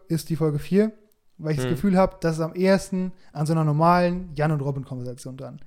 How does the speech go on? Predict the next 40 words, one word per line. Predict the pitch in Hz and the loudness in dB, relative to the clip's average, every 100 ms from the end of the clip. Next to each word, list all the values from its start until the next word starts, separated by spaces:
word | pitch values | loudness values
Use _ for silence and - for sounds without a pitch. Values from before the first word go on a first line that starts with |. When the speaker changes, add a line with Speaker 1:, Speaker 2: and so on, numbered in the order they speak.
| - - | -18 -12
Speaker 2:
Ja, | - | -12
stimmt, | - 131 120 | -8 -8 2
Speaker 1:
Weil | 170 | 4
Speaker 2:
ja, | |
Speaker 1:
ich | 165 | 6
glaub, | 185 180 | 4 2
Speaker 2:
ja. | |
Speaker 1:
das | 175 147 | -2 0
war | 170 | 2
ja | 170 | 2
auch, | 170 - | 0 -4
ähm, | 156 151 147 147 _ _ _ - | -2 -2 -2 -6 _ _ _ -4
ganz | 156 - | -2 -2
gezielt | 147 196 196 | -2 0 2
bei | 170 | 2
Folge | 185 180 | 2 2
vier | - 190 | 2 2
so, | 185 185 - _ _ 123 | 4 0 -6 _ _ -10
Speaker 2:
Ja. | 123 - | -8 -4
Speaker 1:
ne, | 165 | -2
dass | 156 - | -2 -4
wir | 156 156 147 - - | -2 -2 -4 -8 -8
einfach | 151 147 - | -8 -8 -12
locker | 147 151 180 180 | 0 2 4 4
machen | 165 175 | 4 2
wollten, | 170 175 180 | 2 2 0
uns | 190 180 175 | -4 -2 0
locker | 170 | 0
machen, | 175 185 | 0 0
auch | 156 147 | -2 -2
mit, | 151 147 | -4 -2
<laughs> | - - | -2 -2
mit | 170 147 | -8 -6
Saufen | 160 180 180 | 0 2 2
und | 185 | 2
so. | 180 185 | 2 2
Speaker 2:
Ja. | 127 117 - - - | -2 -6 -8 -16 -4
Speaker 1:
Und | 160 | 0
ich | |
glaube, | 196 196 202 | 2 4 2